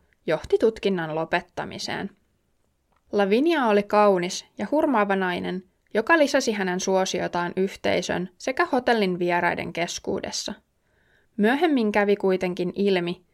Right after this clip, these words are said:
että hän käytti noita ominaisuuksia häikäilemättömästi hyväkseen auttaessaan miestään ryöstämään ja murhaamaan useita miespuolisia matkailijoita.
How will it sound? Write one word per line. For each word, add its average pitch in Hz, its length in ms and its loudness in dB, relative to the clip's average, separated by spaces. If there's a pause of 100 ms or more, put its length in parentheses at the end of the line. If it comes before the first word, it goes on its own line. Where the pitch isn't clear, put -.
(320)
että 208 220 -2
hän 349 140 4
käytti 269 360 2
noita 190 320 0
ominaisuuksia 180 920 -2
häikäilemättömästi 170 1200 -2
hyväkseen 180 600 -2
auttaessaan 180 720 -4
miestään 180 600 -2
ryöstämään 180 720 -4 (340)
ja 285 80 4
murhaamaan 190 680 2
useita 196 420 -2
miespuolisia - 840 -6
matkailijoita. - 840 -6